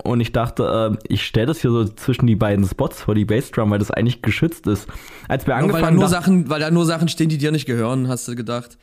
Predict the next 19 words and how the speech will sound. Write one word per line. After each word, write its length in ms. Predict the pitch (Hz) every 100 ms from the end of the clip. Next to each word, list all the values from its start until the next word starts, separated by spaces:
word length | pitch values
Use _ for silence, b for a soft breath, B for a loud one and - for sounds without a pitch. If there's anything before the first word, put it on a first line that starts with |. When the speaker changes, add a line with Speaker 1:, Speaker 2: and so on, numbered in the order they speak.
| _ _ _ _
Speaker 1:
Ich, 240 | - - -
ich 160 | 151 170
hatte 160 | 175
angenommen 580 | - 214 226 220 220 214
oder 340 | - 147 165 165
gewagt 440 | 143 135 151 -
zu, 320 | - 185 180 -
äh, 280 | 143 151 147 -
theorit-, 640 | - 147 151 147 - -
theori-, 360 | - 131 135 -
äh, 240 | 123 117
zu 160 | - 127
theoretisieren, 1000 | - - 170 160 180 - 127 135 170 135
dass, 220 | 131 -
äh, 380 | - 92 131 123
es 100 | 117
dort 160 | - 120
sicher 300 | 135 180 113
wäre. 260 | 101 117